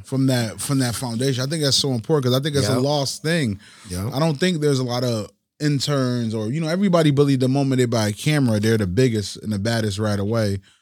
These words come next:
Speaker 1: which we, clearly we know that's not
Speaker 2: A-,
Speaker 1: true.
Speaker 2: absolutely.
Speaker 1: Um, so, so go ahead, keep on going with it, with the,
Speaker 2: Yeah.
Speaker 1: um,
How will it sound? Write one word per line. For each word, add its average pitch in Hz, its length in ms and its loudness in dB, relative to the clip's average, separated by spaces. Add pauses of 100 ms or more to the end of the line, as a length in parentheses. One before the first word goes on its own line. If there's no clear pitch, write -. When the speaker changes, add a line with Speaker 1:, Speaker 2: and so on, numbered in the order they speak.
(260)
Speaker 1:
which 104 200 0
we, 107 180 -2
clearly 135 340 4
we 110 140 4
know 107 140 2
that's 101 220 -2
not 104 180 -4
Speaker 2:
A-, 87 40 -8
Speaker 1:
true. 131 380 0
Speaker 2:
absolutely. 85 600 -12
Speaker 1:
Um, 101 800 -2 (200)
so, 143 360 4
so 175 160 2
go 196 80 6
ahead, 156 200 8
keep 196 180 2
on 214 100 4
going 202 200 2
with 185 100 4
it, 151 140 0
with 165 180 2
the, 160 220 4
Speaker 2:
Yeah. 156 160 8
Speaker 1:
um, 90 260 -2